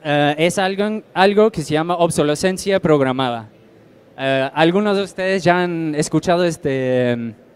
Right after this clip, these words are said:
este tema de lo que significa? Obsolescencia programada, em, la idea atrás es que muchos productos están diseñados para durar menos tiempo de lo que podrían, para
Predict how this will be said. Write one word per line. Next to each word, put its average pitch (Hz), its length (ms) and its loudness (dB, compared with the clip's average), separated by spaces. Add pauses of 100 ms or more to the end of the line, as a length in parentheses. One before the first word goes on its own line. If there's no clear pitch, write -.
este 147 240 -4
tema 165 360 0
de 139 140 -2
lo 143 140 -6
que 143 120 -6
significa? 165 640 -6 (1900)
Obsolescencia 233 560 -2
programada, 190 720 -2 (440)
em, 147 480 -2
la 170 180 2
idea 208 240 4
atrás 196 480 0
es 156 320 -2
que 135 400 0 (220)
muchos 214 320 0
productos 226 440 -2
están 160 460 -4 (100)
diseñados 196 720 0
para 143 240 0
durar 160 360 2
menos 185 460 -6
tiempo 196 380 0
de 151 120 -4
lo 147 120 0
que 147 120 -4
podrían, 131 500 -4 (460)
para 160 440 0